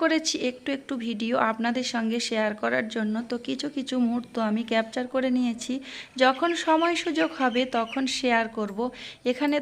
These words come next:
তো অনেক নেটওয়ার্কের কাজ করা, অনেক পরিস্থিতি খারাপ, যার কারণে কিন্তু নেটওয়ার্ক থেকে একটু দূরে দূরে থাকতে হয়। অন্ধ্রপ্রদেশের খাম্মাম শহরে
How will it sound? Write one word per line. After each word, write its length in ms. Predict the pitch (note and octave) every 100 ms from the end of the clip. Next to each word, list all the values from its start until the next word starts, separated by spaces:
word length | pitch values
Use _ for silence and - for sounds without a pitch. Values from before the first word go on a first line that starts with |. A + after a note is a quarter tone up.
| D4
তো 60 | C4+ -
অনেক 320 | A3+ A#3 A#3 - - - - - A#3
নেটওয়ার্কের 480 | A#3+ B3+ B3 B3 C4+ B3+
কাজ 140 | A#3+ -
করা, 200 | A#3+ A3+ B3 A3
অনেক 160 | G#3+ A3 -
পরিস্থিতি 500 | A3+ A3 - A3+ A#3 A3+
খারাপ, 300 | G#3+ G#3+ B3+ B3 - -
যার 220 | A#3 A#3+ B3+
কারণে 260 | C4+ C4+ C4
কিন্তু 320 | B3+ A#3 G#3+ A#3
নেটওয়ার্ক 340 | A3 G#3+ A#3 A#3 -
থেকে 180 | A3+ A3+
একটু 160 | G#3+ A3+
দূরে 280 | G#3 G#3 A3
দূরে 180 | A3+ A#3 A#3
থাকতে 300 | B3 B3 - A#3+
হয়। 180 | A3 C4 C4+ - -
অন্ধ্রপ্রদেশের 800 | A#3+ B3 C4+ E4+ E4+ E4+ D#4+ D#4+ D#4
খাম্মাম 360 | C4 A3 A3+ B3+ -
শহরে 300 | C#4+ C4